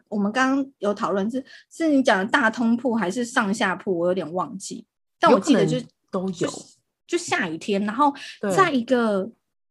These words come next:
Speaker 1: 其实蛮旧的场馆，舞台也小小的，然后座位也，
Speaker 2: 对。
Speaker 1: 也就不是那种，那种红色椅子舒服的那种。
Speaker 2: 对，对，对，
Speaker 1: 对，对，
Speaker 2: 对。
Speaker 1: 不是那种地方。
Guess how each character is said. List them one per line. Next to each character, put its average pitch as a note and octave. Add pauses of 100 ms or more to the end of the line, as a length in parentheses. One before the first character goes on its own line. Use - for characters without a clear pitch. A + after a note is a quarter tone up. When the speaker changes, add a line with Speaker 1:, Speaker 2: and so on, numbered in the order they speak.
(180)
Speaker 1:
其 -
实 D#4+
蛮 C4
旧 A3+
的 F3+
场 -
馆， - (280)
舞 A3
台 B3+
也 C#4
小 E3
小 E3+
的， C#3+
然 F3
后 G3+
座 C#4+
位 A#3+
也， D3
Speaker 2:
对。 -
Speaker 1:
也 E3+ (220)
就 D#4+
不 C4
是 C4+
那 C4+
种， F3+ (600)
那 B3+
种 G#3+
红 F#3+
色 C4+
椅 F#3+
子 E3
舒 G#3
服 F3
的 E3+
那 F3+
种。 G3
Speaker 2:
对， F#3+ (480)
对， E3+
对， -
Speaker 1:
对， E3
对， D#3+
Speaker 2:
对。 D#3+
Speaker 1:
不 G3
是 B3+
那 A3+
种 E3+
地 F3+
方。 G3+